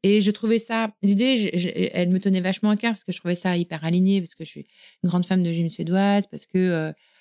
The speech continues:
je trouve que vraiment le, le mood est hyper aligné avec Crush. Euh, j'imaginais déjà le, le cours de Crush Fit, euh, où on venait tous en tutu et, et on se rencontrait. Enfin, voilà. Mais, euh, mais ça n'a pas abouti. Voilà.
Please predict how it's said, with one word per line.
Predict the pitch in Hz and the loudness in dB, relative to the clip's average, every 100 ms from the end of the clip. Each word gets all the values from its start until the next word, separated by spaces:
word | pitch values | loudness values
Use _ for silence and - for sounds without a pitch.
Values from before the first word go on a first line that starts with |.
| _ _ | _ _
je | - | -6
trouve | - 185 | -2 0
que | 185 175 170 165 170 | 2 2 2 0 0
vraiment | 165 175 180 190 | 0 0 2 2
le, | 170 | 2
le | 165 175 | 2 2
mood | 180 196 208 180 | 4 6 4 2
est | 165 | -2
hyper | 180 190 180 | -4 0 2
aligné | 175 180 185 185 | 2 4 2 0
avec | 160 - | -4 -14
Crush. | - 208 214 208 208 | -2 2 4 2 0
Euh, | 170 | -4
j'imaginais | 160 175 165 - 165 | -2 0 0 -2 -2
déjà | 160 156 160 165 | -2 -4 -4 -6
le, | 147 - 143 _ | -6 -12 -18 _
le | 151 - _ | -18 -18 _
cours | 175 170 | -2 0
de | 147 | -2
Crush | 139 - - | -4 -6 -8
Fit, | - 170 175 - | -4 -2 -2 -4
euh, | 143 143 | -8 -4
où | 143 | -4
on | 139 | -2
venait | 147 | -4
tous | - - | -8 -6
en | 165 | -4
tutu | 175 165 - 170 175 175 | -4 -6 -4 0 0 0
et, | 135 - | -4 -2
et | 165 | -2
on | 156 143 139 | -2 -4 -8
se | - | -8
rencontrait. | - 170 175 - 185 190 | -6 -2 -2 -2 -2 0
Enfin, | 196 135 | -2 -4
voilà. | 143 - _ - - - | -4 -6 _ -20 -18 -2
Mais, | 170 202 214 | 4 4 4
euh, | 180 165 160 160 156 160 | 2 0 0 -2 -4 2
mais | 185 | 2
ça | 254 | 4
n'a | 190 | 2
pas | 269 | 2
abouti. | 214 185 - - _ _ _ | 2 0 -6 -20 _ _ _
Voilà. | - 196 | -4 -2